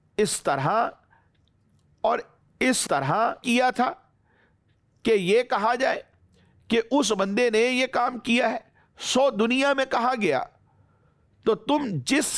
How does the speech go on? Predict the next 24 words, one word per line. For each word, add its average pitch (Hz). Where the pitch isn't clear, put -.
کے 233
لیے 247
وہ 233
کام 196
کرتے 196
تھے، 233
وہ 233
مقصد 202
تو 254
تمہارا 143
پورا 233
ہو 254
گیا، 294
اب 226
اس 240
بندے 165
کو 180
پھر 170
دوزخ 143
میں 156
ڈال 151
دیا 98
جائے 82
گا۔ -